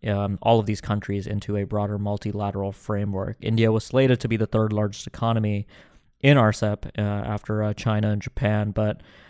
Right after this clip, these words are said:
New Delhi has decided to sit out the agreement. Uh, so from where you're sitting, Prashant, uh, what do you, what do you make of this decision in terms of India's, you know, Act East policy, its broader, uh, relationship economically with countries to its eastern periphery, certainly in Southeast Asia, but also around the region?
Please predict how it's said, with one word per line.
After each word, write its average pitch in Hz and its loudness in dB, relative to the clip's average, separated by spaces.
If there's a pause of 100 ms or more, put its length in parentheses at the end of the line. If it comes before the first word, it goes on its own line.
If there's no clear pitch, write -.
(140)
New 120 6
Delhi 117 8
has 113 4
decided 107 0
to 104 -4
sit - -2
out - -2
the 104 -2
agreement. 104 -4
Uh, 113 -4
so 147 -4
from 160 0
where 185 4
you're 185 2
sitting, 113 2
Prashant, 104 -2
uh, 107 -2 (320)
what 135 0
do 185 0
you, 185 0
what 147 -2
do 170 0
you 160 0
make 147 2
of - -2
this 104 -2
decision 113 -6
in 107 -6
terms 107 -2
of 107 -2 (460)
India's, 120 6
you 120 4
know, 104 4
Act 117 0
East 117 -2
policy, 104 0
its 101 -4
broader, 104 0
uh, 101 0
relationship 104 -2
economically 104 -2
with 104 -4
countries 104 -4
to 107 -4
its 107 -6
eastern 107 -6
periphery, 110 0
certainly 107 -4
in 101 -6
Southeast 107 -4
Asia, 104 -2
but - -2
also 104 -2
around 104 -2
the 104 -2
region? 107 -2